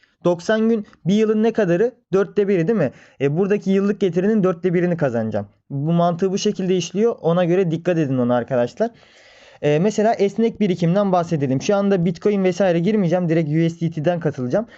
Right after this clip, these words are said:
Şimdi katıla tıklıyorum arkadaşlar. E, burada yine benden sözleşme istiyor. İlk başta ne kadar yatırmam gerektiğini, e, buradan belirliyoruz. Yedi nokta otuz iki, ben küsuratı koyayım buraya.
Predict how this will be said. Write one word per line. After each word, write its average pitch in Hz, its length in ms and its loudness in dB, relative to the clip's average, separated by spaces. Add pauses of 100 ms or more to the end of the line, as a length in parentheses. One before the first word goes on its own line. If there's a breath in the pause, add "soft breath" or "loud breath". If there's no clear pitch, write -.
(120)
Şimdi 240 200 0
katıla 233 380 0
tıklıyorum 208 440 0
arkadaşlar. 107 560 -4 (1600 soft breath)
E, 156 120 2
burada 220 200 2
yine 214 240 2
benden 208 220 2
sözleşme 185 560 0
istiyor. 160 260 -2
İlk 208 180 -2
başta 202 380 0 (240 loud breath)
ne 208 200 2
kadar 208 260 2
yatırmam 185 520 0
gerektiğini, 170 640 0 (260)
e, 131 240 0
buradan 131 300 0
belirliyoruz. 127 520 0
Yedi 190 180 0
nokta 175 260 0
otuz 165 260 -2
iki, 151 160 -2
ben 165 160 2
küsuratı 165 520 -2
koyayım 175 400 0
buraya. 143 320 0